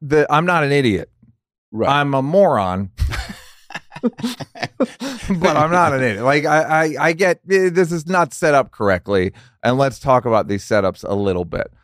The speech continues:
Speaker 1: Like, the guy that, again, another incredible bit that's, uh, popping in my head. The guy at the party says, "That ain't nothing." Who's the, he's the, uh, he's the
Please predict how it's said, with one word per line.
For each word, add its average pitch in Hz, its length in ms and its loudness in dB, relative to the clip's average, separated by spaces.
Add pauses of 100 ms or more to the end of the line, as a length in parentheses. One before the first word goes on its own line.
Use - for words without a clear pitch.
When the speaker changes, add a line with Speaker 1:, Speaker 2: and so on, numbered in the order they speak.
Speaker 1:
Like, 165 200 2
the 180 100 -2
guy 180 340 0
that, 143 260 0
again, 117 340 -2
another 101 360 -2
incredible 92 540 -4
bit 90 320 -4
that's, 98 200 -6
uh, 90 220 0
popping 95 380 -4
in 92 100 -6
my 95 100 -4
head. 90 200 -4 (400)
The 113 160 -2
guy 104 400 0 (100)
at 101 160 -2
the 104 80 -10
party 95 460 0
says, 90 280 -4
"That 92 160 -2
ain't 80 140 -6
nothing." 69 360 -12 (120)
Who's 202 360 0
the, 185 340 -4 (920)
he's 233 380 0
the, 165 160 2
uh, 120 200 2
he's 170 340 0
the 120 180 -2